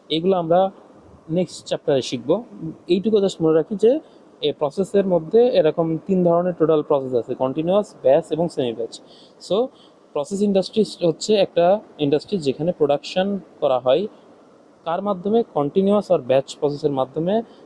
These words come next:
যেখানে physical, chemical or biological transformation হয় র ম্যাটেরিয়ালের। ওকে, বোঝা গেছে প্রসেস ইন্ডাস্ট্রিজটা তাহলে কি? এবং প্রসেস ইন্ডাস্ট্রিতেই কিন্তু আমাদের actually অধিকাংশেরই চাকরি করতে হবে। প্রসেস ইন্ডাস্ট্রি কিন্তু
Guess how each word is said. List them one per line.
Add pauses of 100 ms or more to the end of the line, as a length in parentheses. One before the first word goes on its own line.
(120)
যেখানে (160)
physical, (140)
chemical
or (100)
biological
transformation
হয়
র
ম্যাটেরিয়ালের। (380)
ওকে, (460)
বোঝা
গেছে
প্রসেস
ইন্ডাস্ট্রিজটা
তাহলে
কি? (760)
এবং
প্রসেস
ইন্ডাস্ট্রিতেই
কিন্তু
আমাদের
actually (160)
অধিকাংশেরই
চাকরি
করতে
হবে। (180)
প্রসেস
ইন্ডাস্ট্রি
কিন্তু